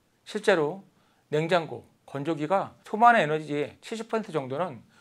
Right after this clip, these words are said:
컴프레셔가 차지하고 있습니다. 따라서 기존의 오 등급 제품의 컴프레셔를 포스코가 만든 하이퍼 에너를 사용한 일 등급 제품으로 바꾼다면 에너지 소비를 삼십 에서 사십 퍼센트 저감할 수 있습니다.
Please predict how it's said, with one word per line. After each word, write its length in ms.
컴프레셔가 600
차지하고 440
있습니다. 460
따라서 340
기존의 300
오 160
등급 260
제품의 460
컴프레셔를 800
포스코가 540
만든 420
하이퍼 400
에너를 240
사용한 500
일 180
등급 260
제품으로 400
바꾼다면 720
에너지 300
소비를 500
삼십 320
에서 180
사십 300
퍼센트 360
저감할 380
수 100
있습니다. 480